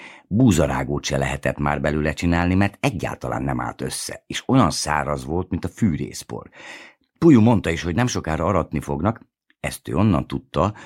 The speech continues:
hogy az apja traktorista volt a kollektívben, és elmondta neki, hogy már megigényelték az aratáshoz szükséges gázolajat, és meg is kapták, úgyhogy akármikor kezdődhet az aratás.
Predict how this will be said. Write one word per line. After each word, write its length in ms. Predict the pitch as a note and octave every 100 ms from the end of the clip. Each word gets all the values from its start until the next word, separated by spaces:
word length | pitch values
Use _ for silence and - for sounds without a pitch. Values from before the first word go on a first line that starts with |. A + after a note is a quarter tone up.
| -
hogy 120 | -
az 100 | C#2+
apja 280 | D2+ - D2+
traktorista 680 | - F2 - B1 - - B1
volt 260 | A#1+ A1+
a 40 | A#1
kollektívben, 1000 | - A#1 A1 - C2+ C2+ D2+ A2 - _ -
és 140 | -
elmondta 400 | - G#2+ D2 C#2
neki, 300 | C2+ C2+ F2
hogy 140 | E2
már 180 | C#2 C#2
megigényelték 880 | D#2 E2+ C#2+ C2 B1 B1 A#1 A#1 A#1
az 100 | A#1+
aratáshoz 580 | B1 B1 - G#1 - A#1
szükséges 540 | - B1+ C2 A1+ A1+
gázolajat, 600 | A#1 A#1 C2 D#2 G#2 A2+
és 100 | G#2+
meg 140 | A#2 A2+
is 120 | A2+
kapták, 500 | - D2+ - - -
úgyhogy 360 | - C#2+ C2+ -
akármikor 600 | - D2 C2+ A#1 A#1+ -
kezdődhet 520 | - B1+ - - -
az 80 | G#1
aratás. 640 | - - - - - -